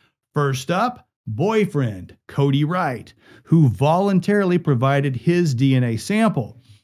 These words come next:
The D N A profile from Cody was sent to the crime lab and no match.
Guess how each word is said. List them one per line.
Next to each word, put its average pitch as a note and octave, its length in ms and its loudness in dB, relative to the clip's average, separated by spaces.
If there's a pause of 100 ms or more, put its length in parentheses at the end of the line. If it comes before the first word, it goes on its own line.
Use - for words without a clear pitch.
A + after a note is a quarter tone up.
(260)
The C#3 100 0
D A3 280 -2
N G#3+ 80 0
A G3 140 -2
profile E3 600 -2
from C3+ 220 -2
Cody D#3 300 -2
was B2 220 -6
sent E3 320 -8
to C#3 80 -6
the A2+ 100 -6
crime E3 440 -4
lab D3+ 440 0
and F3+ 540 -2 (580)
no C3 280 4
match. C#3+ 580 0